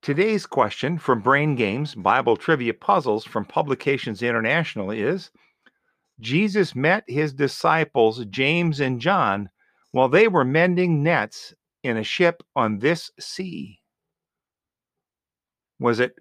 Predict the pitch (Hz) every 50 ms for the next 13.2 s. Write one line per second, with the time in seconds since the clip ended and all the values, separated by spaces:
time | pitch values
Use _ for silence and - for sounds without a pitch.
0 | _ - 135 123 107 - - - 123 113 104 87 - - 104 107 143 202 202 160
1 | 101 80 76 95 135 151 - _ _ _ _ _ _ _ _ _ _ _ _ _
2 | _ _ _ _ _ _ _ _ _ _ _ _ _ _ _ _ _ _ _ -
3 | 180 170 147 175 185 233 262 208 170 - - - 71 - - 143 139 139 _ _
4 | _ _ _ _ _ _ _ _ _ _ _ _ _ _ _ _ _ _ _ _
5 | _ _ _ _ _ _ _ _ _ _ _ _ - - - - - 175 180 135
6 | 202 185 180 139 113 104 135 127 120 139 135 123 123 - - - - 160 202 202
7 | - - 180 - - 107 95 90 85 82 87 90 - - - 98 82 92 127 151
8 | 139 - _ _ _ _ _ _ _ _ _ _ _ _ _ _ _ _ _ _
9 | _ _ _ _ _ _ _ _ _ _ _ _ _ _ _ _ _ _ _ _
10 | _ _ _ _ _ _ - 147 143 127 113 107 131 156 143 113 98 110 156 185
11 | 147 - - - - - - - _ _ _ - - _ _ _ _ _ _ _
12 | _ _ _ _ _ _ _ _ _ _ _ _ _ _ - 104 101 104 139 170
13 | 151 107 90 80